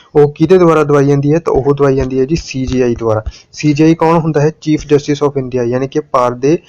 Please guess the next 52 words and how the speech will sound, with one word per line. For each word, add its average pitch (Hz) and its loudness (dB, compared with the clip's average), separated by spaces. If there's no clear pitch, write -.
ਆਪਣੇ 135 -4
ਕੋਲੇ 143 0
ਸੁਪਰੀਮ 151 0
ਕੋਰਟ 156 0
ਦਾ 135 0
ਜਿਹੜਾ 131 0
ਹੁੰਦਾ 127 -4
ਹੈ 139 0
ਮੁੱਖ 143 -2
ਜੱਜ 131 0
ਹੁੰਦਾ 123 -4
ਹੈ, 139 0
ਉਸ 143 0
ਨੂੰ 135 0
ਆਪਾਂ 131 -8
ਕਹਿੰਦੇ 127 -4
ਹਾਂ 160 2
ਸੀ 143 -4
ਜੀ 123 -4
ਆਈ। 107 -2
Chief 170 2
Justice 139 -2
of 123 -2
India। 120 -2
ਤਾਂ 143 -2
ਸੀ 147 -2
ਜੀ 143 0
ਆਈ, 139 0
ਤਾਂ 139 -2
ਇਸ 143 0
ਨੂੰ 147 0
ਜਿਹੜਾ 135 0
ਪ੍ਰੈਜ਼ੀਡੈਂਟ 139 -2
ਨੂੰ 143 -2
ਸਹੁੰ 139 -2
ਕੌਣ 147 0
ਚੁਕਾਉਂਦਾ 131 -4
ਹੈ? 151 2
ਸੀ 151 -4
ਜੀ 127 -2
ਆਈ 127 0
ਚੁਕਾਉਂਦਾ 123 -4
ਹੈ। 139 -2
ਔਰ 139 2
ਅਗਰ 147 2
ਕੋਈ 147 0
ਨਵਾਂ 123 0
ਸੀ 127 -8
ਜੀ 135 0
ਆਈ 160 4
ਬਣਦਾ 139 0
ਹੈ, 139 -2